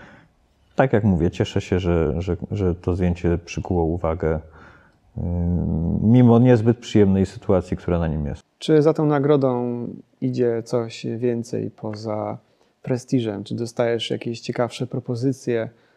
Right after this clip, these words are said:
Speaker 2: e, współpracy albo rozpoznanie w środowisku światowym?
Speaker 1: Y, nie, póki co propozycji pracy żadnych nie dostałem. Y,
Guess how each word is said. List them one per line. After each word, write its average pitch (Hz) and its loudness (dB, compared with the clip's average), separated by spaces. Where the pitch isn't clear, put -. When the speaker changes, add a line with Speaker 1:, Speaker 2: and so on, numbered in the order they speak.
Speaker 2:
e, 117 -6
współpracy 117 -2
albo 113 -2
rozpoznanie 117 -6
w - -20
środowisku 113 -6
światowym? 120 -8
Speaker 1:
Y, 139 2
nie, 139 6
póki 110 0
co 101 4
propozycji 113 2
pracy 110 0
żadnych 107 2
nie 104 2
dostałem. 101 2
Y, - -2